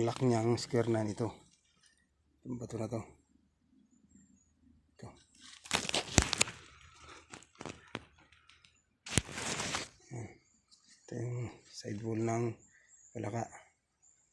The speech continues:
Yung puwitan. Palaka ba to? Palaka nga ito. Dito sa paa ko, ano, ano eh, paa. Side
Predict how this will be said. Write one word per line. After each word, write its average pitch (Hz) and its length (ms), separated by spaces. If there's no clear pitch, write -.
Yung 120 240
puwitan. 113 320
Palaka 104 400
ba 113 160
to? 113 400
Palaka 104 320
nga 110 320
ito. 113 180
Dito 117 320
sa 110 80
paa 110 320
ko, 113 240
ano, 113 160
ano 120 160
eh, 101 160
paa. - 240
Side - 320